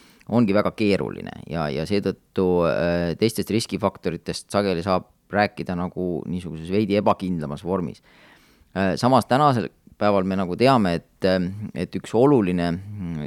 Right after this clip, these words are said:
ja kasvav riskifaktor ilmselt on õhusaaste. Äh, ja, ja õhusaaste on väga kompleksne, et see koosneb nagu erinevatest komponentidest, et,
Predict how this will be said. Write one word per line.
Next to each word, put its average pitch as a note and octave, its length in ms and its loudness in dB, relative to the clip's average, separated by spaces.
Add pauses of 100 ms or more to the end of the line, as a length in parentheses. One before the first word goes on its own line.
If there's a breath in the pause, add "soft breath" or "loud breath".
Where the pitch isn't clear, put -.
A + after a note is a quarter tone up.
ja D#2 160 -4
kasvav G#2 480 0
riskifaktor F2+ 560 -4
ilmselt E2+ 400 -4
on F#2+ 80 0
õhusaaste. G2+ 640 0 (1080 soft breath)
Äh, F#2 480 0
ja, F2+ 300 -2
ja F#2+ 100 2
õhusaaste B2 480 0
on G2 80 0
väga G#2 220 0
kompleksne, F2 720 -2
et - 100 -14
see F2 220 -2 (100)
koosneb G2 400 2
nagu E2+ 220 -2
erinevatest G2 500 0
komponentidest, C#2+ 960 -4
et, - 140 -10